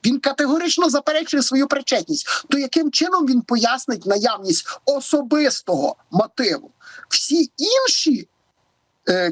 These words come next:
кваліфікуючі ознаки — це або спри-, спри-, вчинення злочину групою осіб з невстановленою особою,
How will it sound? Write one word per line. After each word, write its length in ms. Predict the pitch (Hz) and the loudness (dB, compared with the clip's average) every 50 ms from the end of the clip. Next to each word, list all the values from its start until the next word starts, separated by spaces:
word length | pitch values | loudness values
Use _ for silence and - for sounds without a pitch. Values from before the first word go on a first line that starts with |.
| 170 | -2
кваліфікуючі 840 | - - 247 262 311 285 - 330 330 - 320 277 226 202 165 - - | -2 -2 0 0 0 0 0 0 0 2 0 0 0 -2 -4 -2 -2
ознаки — 580 | 208 208 220 214 233 226 196 175 165 - - - - - - - _ | 0 0 0 2 2 2 2 2 0 -4 -10 -12 -12 -14 -18 -12 _
це 200 | - - 302 - - - | -2 -2 -2 -2 -2 -2
або 360 | 330 359 349 269 214 180 160 | -2 -2 -2 -2 -2 -2 -2
спри-, 400 | - - - - 285 302 302 269 - | -2 -2 -2 0 0 0 0 -2 -4
спри-, 420 | - - - - 269 240 - - | -6 -8 -4 0 0 0 0 0
вчинення 440 | 240 - - - 320 320 311 285 247 | -2 -4 -2 -2 -2 0 0 0 0
злочину 440 | 190 202 269 277 - - 240 226 170 | 2 2 2 2 2 2 2 2 2
групою 420 | - - 294 320 - 302 262 254 | 2 0 0 0 0 0 0 2
осіб 320 | 247 240 - - 320 330 - | 2 2 0 0 -2 -2 -2
з 60 | - | 0
невстановленою 920 | 302 349 320 240 - - 311 311 285 247 226 214 208 202 196 190 190 190 190 | 0 0 0 0 -2 -4 -2 0 0 0 0 2 0 0 2 4 4 2 2
особою, 420 | 190 - - 175 320 320 339 330 | 2 0 0 0 2 2 0 0